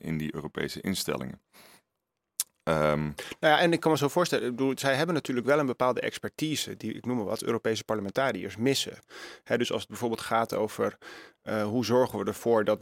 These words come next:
Speaker 2: dat de medicijnen die op de markt zijn in Europa, eh, eh, goed zijn en getest zijn. En daar heb je dus een Europees,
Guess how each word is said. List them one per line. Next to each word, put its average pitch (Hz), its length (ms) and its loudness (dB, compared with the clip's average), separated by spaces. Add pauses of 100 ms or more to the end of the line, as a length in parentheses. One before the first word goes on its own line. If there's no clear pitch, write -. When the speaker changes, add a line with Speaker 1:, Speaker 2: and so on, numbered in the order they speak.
(120)
Speaker 2:
dat 113 140 -6
de 110 80 -4
medicijnen 113 880 2
die 110 140 -2
op 98 60 -6
de 113 60 -2
markt 113 260 2
zijn 104 200 -4
in 113 140 -2
Europa, 107 600 0 (520)
eh, 101 320 -2
eh, 104 140 0
goed - 260 0
zijn 113 240 2
en 104 100 -6
getest - 400 0
zijn. 107 300 0
En 113 120 -4
daar 110 100 0
heb 110 140 -8
je 110 60 -6
dus 104 120 -6
een 104 80 -8
Europees, 107 580 -2